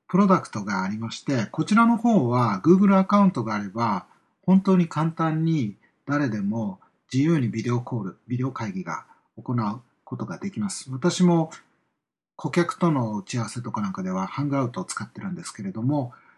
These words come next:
で、あの、Google Meetの方はそのプレミアム版という形で、もともとはG Suiteのユーザーのみ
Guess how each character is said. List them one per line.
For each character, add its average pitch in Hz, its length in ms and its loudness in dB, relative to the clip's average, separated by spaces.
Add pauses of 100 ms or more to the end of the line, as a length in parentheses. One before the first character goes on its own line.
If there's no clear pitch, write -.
(180)
で、 139 200 -4 (360)
あ 147 120 -2
の、 123 480 0 (500)
Google 214 340 8
Meet 220 260 6
の 180 80 8
方 175 240 6
は 147 360 2 (280)
そ - 160 -4
の 147 120 0
プ - 180 -6
レ 185 100 8
ミ 214 160 8
ア 214 60 6
ム 208 180 6
版 185 240 6
と 185 180 6
い 180 120 8
う 170 100 6
形 160 400 -4
で、 143 340 2
も 147 120 0
と 196 140 4
も 208 100 6
と - 100 -2
は 139 120 6
G 135 160 2
Suite 165 680 2 (280)
の 190 240 6 (240)
ユ 147 140 6
ー - 20 2
ザ 120 140 0
ー - 60 -2
の 165 140 4
み 180 220 6